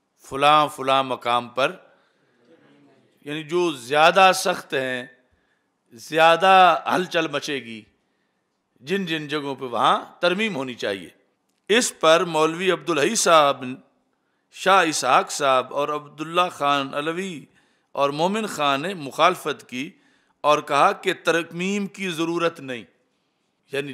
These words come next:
जैसे तुमने जुल्म किया वैसे ही इसको जाना चाहिए,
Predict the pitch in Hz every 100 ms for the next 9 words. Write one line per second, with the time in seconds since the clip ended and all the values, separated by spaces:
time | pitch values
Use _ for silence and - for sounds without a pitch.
0 | 120 196 226 220 233 220 220 214 196 175
1 | 220 202 247 208 202 175 131 170 175 190
2 | 175 156 - 151 147 127 135 127 117 110
3 | 85